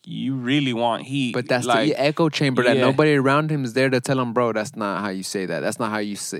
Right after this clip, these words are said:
Speaker 2: like, that's not what you're
Speaker 1: Yeah.
Speaker 2: supposed to say."
Speaker 1: Well, the thing is that he, he has, what he does, and, and, and like I said, he's, he's, he's good at marketing.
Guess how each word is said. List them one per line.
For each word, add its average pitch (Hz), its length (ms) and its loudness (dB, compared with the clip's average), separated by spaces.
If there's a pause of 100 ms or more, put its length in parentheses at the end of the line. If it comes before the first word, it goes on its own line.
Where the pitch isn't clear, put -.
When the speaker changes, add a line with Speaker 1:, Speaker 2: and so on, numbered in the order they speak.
Speaker 2:
like, 101 200 0
that's 123 260 0
not 139 120 4
what 120 120 0
you're 123 60 0
Speaker 1:
Yeah. 120 40 -2
Speaker 2:
supposed 117 400 -2
to 101 80 -10
say." 101 440 -2 (200)
Speaker 1:
Well, 190 160 4
the 190 100 2
thing 220 220 0
is 247 160 -2
that 196 200 0
he, 185 360 -2
he 180 300 -2
has, 175 560 0
what 156 180 0
he 220 160 -2
does, 156 720 -2 (440)
and, 127 140 -12
and, 143 220 -6
and 139 180 -2
like 143 160 2
I 139 60 2
said, 131 300 0
he's, 143 280 -2
he's, 143 160 -4
he's 143 240 -4
good 165 220 0
at 143 120 2
marketing. 123 540 -4